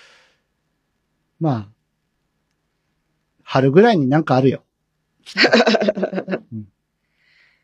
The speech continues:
Speaker 1: そう、パラビはね、もうちょっと後の配信になりますので、あの、一月一日は一日だと思いますけど。
Speaker 2: うん。
Speaker 1: えー、
Speaker 2: はじけたいはね、あの、
Speaker 1: そう。
Speaker 2: はい、開けました。
Speaker 1: そうそう。
Speaker 2: ボンって。
Speaker 1: 同時ですからね。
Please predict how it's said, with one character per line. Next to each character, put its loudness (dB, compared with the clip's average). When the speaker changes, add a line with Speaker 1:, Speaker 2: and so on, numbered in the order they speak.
Speaker 1:
そ -8
う、 -14
パ 2
ラ 2
ビ 2
は -2
ね、 2
も 4
う 2
ち -2
ょ 2
っ -6
と 4
後 0
の -2
配 -4
信 -6
に -4
な -4
り -6
ま -4
す -12
の -12
で、 -14
あ -12
の、 -14
一 -4
月 -2
一 2
日 2
は 2
一 -6
日 -6
だ -12
と -20
思 -20
い -20
ま -20
す -20
け -20
ど。 -20
Speaker 2:
う -10
ん。 -14
Speaker 1:
え -10
ー、 -10
Speaker 2:
は 2
じ 0
け 2
た 2
い 4
は 4
ね、 0
あ -2
の、 -2
Speaker 1:
そ 2
う。 -6
Speaker 2:
は 2
い、 0
開 -4
け 2
ま 2
し -8
た。 2
Speaker 1:
そ 0
う 2
そ 0
う。 0
Speaker 2:
ボ -4
ン -8
っ -14
て。 0
Speaker 1:
同 4
時 -4
で 2
す -10
か -16
ら -12
ね。 -16